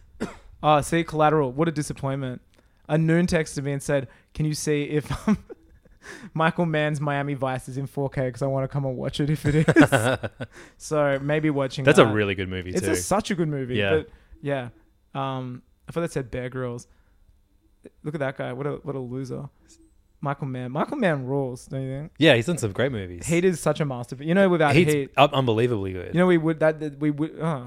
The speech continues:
Speaker 1: what's he got to do with Hancock? Um, but then he made rubbish like this.
Speaker 2: He didn't make Public Enemies, did he?
Speaker 1: Yeah, he directed it. I'm certain.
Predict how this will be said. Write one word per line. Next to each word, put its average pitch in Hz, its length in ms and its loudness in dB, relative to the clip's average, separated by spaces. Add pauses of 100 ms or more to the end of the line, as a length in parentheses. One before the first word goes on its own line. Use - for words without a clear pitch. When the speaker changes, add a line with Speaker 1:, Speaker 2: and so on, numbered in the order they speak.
(120)
Speaker 1:
what's 170 140 -10
he 208 80 -8
got 185 200 -12
to 165 60 -20
do 165 80 -10
with 123 100 -12
Hancock? 131 440 -14 (460)
Um, 143 400 0
but 147 80 0
then 185 100 4
he 254 60 2
made 233 160 2
rubbish 160 320 0
like 123 180 -8
this. - 460 -10 (260)
Speaker 2:
He - 120 2
didn't 147 200 4
make 107 240 -2
Public 87 240 -10
Enemies, 85 380 -14
did 135 100 -6
he? 175 60 0
Speaker 1:
Yeah, 349 260 0
he 285 80 -2 (160)
directed 196 380 -6
it. - 140 -6
I'm 143 100 -8
certain. 139 460 -4